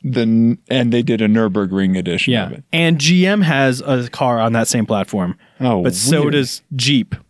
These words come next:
Speaker 1: Okay.
Speaker 2: Weird, right?
Speaker 1: Yeah. Okay. Go
Speaker 2: Yeah.
Speaker 1: on. All right.
Speaker 2: Yeah. That is, uh, global automaking in twenty sixteen.
Speaker 1: Yeah.
Speaker 2: And the last one, the most puzzling one,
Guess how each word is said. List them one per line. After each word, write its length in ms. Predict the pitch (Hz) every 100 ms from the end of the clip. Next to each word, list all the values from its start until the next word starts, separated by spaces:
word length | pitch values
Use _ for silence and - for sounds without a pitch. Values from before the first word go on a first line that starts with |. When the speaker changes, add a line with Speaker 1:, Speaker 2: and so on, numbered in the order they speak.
| _ _ -
Speaker 1:
Okay. 400 | 127 123 110 117
Speaker 2:
Weird, 440 | 117 131 113 95 104
right? 200 | 123 131
Speaker 1:
Yeah. 260 | 110 82 -
Okay. 380 | 120 117 107 117 -
Go 140 | 117
Speaker 2:
Yeah. 60 | 101
Speaker 1:
on. 220 | 98 123 -
All 140 | - 104
right. 240 | 107 131
Speaker 2:
Yeah. 60 | - _ _ _
That 220 | 117 110
is, 280 | 113 107 113 -
uh, 460 | 107 101 101 98 - 139 123
global 580 | 120 127 135 139 135
automaking 760 | 131 123 117 107 104 107 101 98
in 240 | 101 98
twenty 260 | 92 110 104
sixteen. 260 | 107 127 139
Speaker 1:
Yeah. 260 | 110 73 - - - - - - _ -
Speaker 2:
And 460 | 151 156 151 151 147
the 100 | 143
last 400 | 147 160 165 160
one, 320 | 117 95 85 - _ 269 262 _
the 240 | 135 127 120
most 340 | 135 135 -
puzzling 400 | 127 107 95 87
one, 300 | 87 87 90